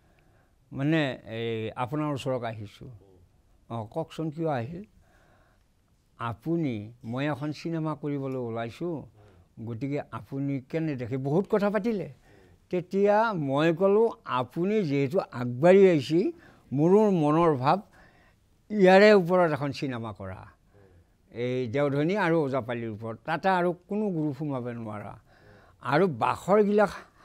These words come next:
সাজিম আমি, যেতিয়া চিনেমাখন ফিটিং হ'ব, তেতিয়া অন্য কৃষ্টি কাষে পাজৰে আমি লগাই দিম, তেতিয়াহে চিনেমাখন চাব, এই বুলি মই ক'লোঁ।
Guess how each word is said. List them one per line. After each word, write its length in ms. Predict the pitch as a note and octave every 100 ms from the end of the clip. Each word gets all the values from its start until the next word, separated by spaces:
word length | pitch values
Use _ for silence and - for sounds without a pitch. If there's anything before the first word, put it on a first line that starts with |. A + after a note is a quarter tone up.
| -
সাজিম 380 | G3+ G3 G3+ G3
আমি, 320 | D#3 D#3 C#4 - _ _ _ _ _ _ -
যেতিয়া 320 | B2 C#3 G#3+
চিনেমাখন 600 | G#3 A3+ A3+ A3 G3+ G#3+
ফিটিং 340 | - G#3+ C4 B3
হ'ব, 160 | F3 D3 E3 - _ - - _ _
তেতিয়া 400 | G3 G3 G#3+ A3+
অন্য 420 | - D#3+ E3+ F3+
কৃষ্টি 380 | F3 F3 - G#3
কাষে 320 | G#3 G3+ G3+
পাজৰে 340 | E3+ D3+ D3+ D3+
আমি 240 | C#3 D3
লগাই 280 | C3+ B2 C3+
দিম, 140 | B2+
তেতিয়াহে 400 | B2 F#3+ F#3 D3+
চিনেমাখন 520 | C3+ E3 D#3 C#3 C#3 C3+
চাব, 220 | C3+ B2+ D3 G3 _ - - _ _ _
এই 180 | C3 C3+
বুলি 140 | C3 B2+
মই 220 | B2 A#2
ক'লোঁ। 260 | D3+ D3